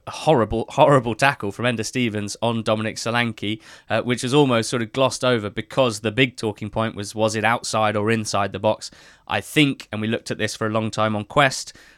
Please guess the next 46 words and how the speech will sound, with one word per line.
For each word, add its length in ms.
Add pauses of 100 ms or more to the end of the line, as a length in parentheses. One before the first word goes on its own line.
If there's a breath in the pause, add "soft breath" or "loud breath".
that 100
it's 140
one 100
of 80
those 240
where 160
initial 300
contact 500
is 100
outside 380
the 80
box, 380
but 260 (120)
there's 160
so 220
much, 360 (880 soft breath)
there's 180
so 220
much 180
movement 520 (720)
in 140
the 60
next 340
se-, 140
second 460
or 80
so 300
that 240
the 80
foul 260
probably 440
continues 520
inside 360
the 80
box, 260
and 100
therefore 320
the 60
penalty 420
is, 200
is 160
the 100
correct 340
decision. 400 (380 loud breath)
But 140
Bournemouth 500